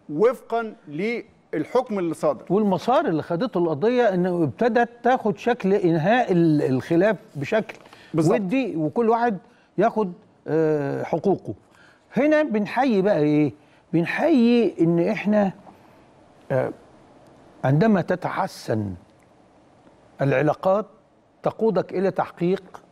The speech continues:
Speaker 2: آه، مكاسب وحقوق، وتجنبك، آه،
Speaker 1: خلافات.
Speaker 2: الخلافات. هو ده اللي عايز،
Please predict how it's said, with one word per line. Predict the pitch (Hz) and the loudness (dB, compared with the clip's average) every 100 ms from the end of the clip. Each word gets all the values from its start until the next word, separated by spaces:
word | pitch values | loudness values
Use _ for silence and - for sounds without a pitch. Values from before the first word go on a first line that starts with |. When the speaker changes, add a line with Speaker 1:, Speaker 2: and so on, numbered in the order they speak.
| _ _ - - - - - | _ _ -18 -18 -18 -18 -4
Speaker 2:
آه، | 131 131 127 120 | -2 0 -2 -2
مكاسب | 123 143 190 202 214 175 - _ _ | -4 0 0 0 -2 -4 -8 _ _
وحقوق، | 139 - - 196 214 - - _ - | -4 -4 -2 0 0 -2 -14 _ -4
وتجنبك، | 139 175 175 170 - 143 147 139 135 - 160 190 240 220 156 - - _ _ _ _ - | 0 2 2 -2 -6 -8 -6 -4 -4 -2 0 2 2 2 -2 -6 -20 _ _ _ _ -10
آه، | 135 | -4
Speaker 1:
خلافات. | 170 139 139 - 165 | -2 -2 -4 -2 -2
Speaker 2:
الخلافات. | 180 185 185 - 170 - _ _ _ _ _ _ _ _ - | 0 0 0 2 0 -2 _ _ _ _ _ _ _ _ -4
هو | 208 233 | 0 2
ده | 202 | 2
اللي | 233 | 2
عايز، | 160 185 | 2 0